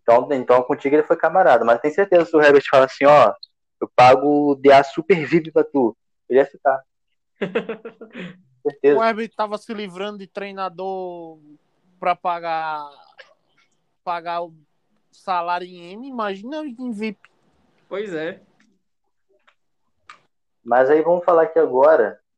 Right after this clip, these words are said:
Speaker 1: o que que tu achou dessa final, Flávio? Foi zebra?
Speaker 2: Oi?
Speaker 1: O que que tu achou dessa final aí da Superliga da temporada passada?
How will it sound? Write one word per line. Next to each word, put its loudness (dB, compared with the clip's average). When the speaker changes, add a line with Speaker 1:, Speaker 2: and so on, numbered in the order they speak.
Speaker 1:
o -20
que -6
que -20
tu 0
achou -2
dessa 0
final, 0
Flávio? -4
Foi 0
zebra? 2
Speaker 2:
Oi? -2
Speaker 1:
O -20
que -6
que -20
tu -2
achou 0
dessa 0
final -2
aí 2
da -8
Superliga -4
da 2
temporada -2
passada? -4